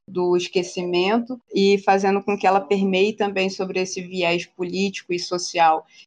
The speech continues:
E isso não necessariamente só a contemporaneidade, você consegue aplicar sim dentro da Idade Média, porque essas mulheres, elas não estavam lá simplesmente existindo, né? Elas estavam realmente agindo e, e vivendo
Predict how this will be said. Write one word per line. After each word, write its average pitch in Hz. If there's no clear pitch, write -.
E 220
isso 247
não 262
necessariamente 262
só 254
a 262
contemporaneidade, 240
você 190
consegue 208
aplicar 214
sim 240
dentro 196
da 196
Idade 196
Média, 214
porque 190
essas 226
mulheres, 220
elas 226
não 233
estavam 220
lá 185
simplesmente 185
existindo, 170
né? 156
Elas 175
estavam 196
realmente 202
agindo 185
e, 180
e -
vivendo 180